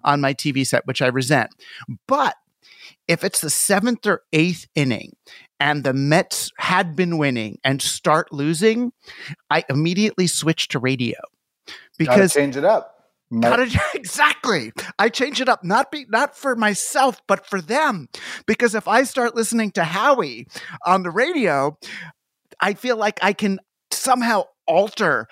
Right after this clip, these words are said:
Speaker 1: the universe just a little bit and give them another chance.
Speaker 2: Oh, of course. Uh, uh, there's no d-, that is hundred percent real. You know, my dad,
Speaker 1: <laughs>
Speaker 2: my,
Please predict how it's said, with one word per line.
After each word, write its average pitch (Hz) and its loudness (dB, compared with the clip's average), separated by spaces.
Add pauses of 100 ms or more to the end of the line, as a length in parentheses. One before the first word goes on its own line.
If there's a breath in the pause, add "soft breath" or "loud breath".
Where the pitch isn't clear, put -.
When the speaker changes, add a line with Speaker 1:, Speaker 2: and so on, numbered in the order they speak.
(120 soft breath)
Speaker 1:
the 147 2
universe 151 0
just - -2
a 160 2
little 143 0
bit 185 -2
and 151 -4
give 156 0
them 147 2
another 139 2
chance. - -2 (180)
Speaker 2:
Oh, 147 4
of 110 -8
course. 156 0
Uh, 139 -2
uh, 151 0
there's 147 2
no 175 2
d-, 143 0
that 185 6
is 135 0
hundred 147 0
percent 117 -2
real. 101 2 (160 soft breath)
You 165 -4
know, 156 0
my 147 4
dad, 156 6 (200)
Speaker 1:
<laughs> - -2
Speaker 2:
my, 156 8